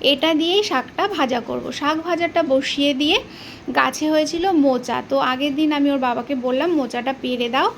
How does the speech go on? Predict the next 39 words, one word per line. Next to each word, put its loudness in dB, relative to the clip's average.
মোচাটা -2
রান্না 0
করব, -4
কারণ 0
আর 4
এর 4
থেকে 0
কলা, 0
আহ, -4
ছাড়বে 0
না, -2
কলার 2
ফান-, -2
মানে -4
যে -4
ছড়াগুলো 0
হয় 0
সেগুলো -2
ছাড়া -4
বন্ধ 6
হয়ে -2
গেছে। -10
তো -2
তারপর 2
মোচাটা 0
কেটে -2
দিল। 0
এটা 0
হচ্ছে -4
বিচে 0
কলার -2
মোচা, -4
বেশ 0
কয়েকটা -2
মোচা -2
কিন্তু -2
আমরা 0
খেতে -2
পারবো। -4